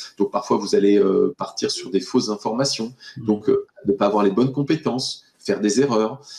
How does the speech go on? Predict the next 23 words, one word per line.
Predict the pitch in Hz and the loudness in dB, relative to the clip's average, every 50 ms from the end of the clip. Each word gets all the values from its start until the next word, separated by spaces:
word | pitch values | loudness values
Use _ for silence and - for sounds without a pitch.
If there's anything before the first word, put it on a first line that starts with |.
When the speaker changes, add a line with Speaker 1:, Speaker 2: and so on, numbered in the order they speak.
| - _ - 95 | -20 _ -4 0
Speaker 1:
euh, | 98 101 98 98 101 101 | 2 2 4 4 2 2
ne | 104 107 - | 2 0 -2
pas | - - 131 | -2 -2 -2
suivre | 127 - - 127 - - 107 | -4 -2 -4 -4 -2 2 0
les | 107 | 2
bonnes | - - - - | 2 2 0 0
personnes | - - - - - - 117 120 127 127 | -2 -6 -4 -4 -2 -2 -2 -4 -4 -6
parce | 101 - - | -6 -6 -6
que | - - - | -8 -6 -6
ces | - 101 | -6 -4
personnes-là | - 98 98 - - 98 98 107 110 | -4 -4 -4 -4 -4 -2 -2 0 0
n'ont | 104 98 | -2 -4
parfois | - - 98 - - - 110 107 - | -2 -4 -4 -4 -2 -4 -4 -4 -2
pas | - 101 101 101 | 0 0 0 0
mis | 101 101 101 | 0 0 2
à, | 98 95 90 - - | 2 0 0 -4 -8
mis | 95 98 104 | -4 -2 0
à | 101 | 0
jour | 95 - 139 143 - - | 2 2 2 0 0 0
leurs | - - - | -4 -6 -6
propres | - - 135 131 135 | -4 -4 -4 -4 -4
compétences | - - - - 131 135 135 131 131 - - - - - - _ | -8 -8 -6 -4 -4 -2 -2 -4 -6 -6 -8 -12 -18 -20 -16 _
ou | - 104 104 - | 0 0 0 0